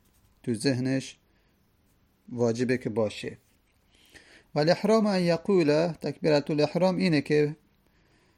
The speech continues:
بگوید الله اکبر. فان قال الله الاکبر جاز،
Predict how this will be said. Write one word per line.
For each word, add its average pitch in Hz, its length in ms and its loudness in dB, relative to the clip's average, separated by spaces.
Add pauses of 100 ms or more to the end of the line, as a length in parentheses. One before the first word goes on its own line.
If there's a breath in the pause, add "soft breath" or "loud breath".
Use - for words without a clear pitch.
(160)
بگوید 143 540 4 (120)
الله 139 480 2
اکبر. 139 520 -2 (1300 loud breath)
فان 160 240 2
قال 214 300 2
الله 160 580 2
الاکبر 170 840 2 (160)
جاز، 139 360 2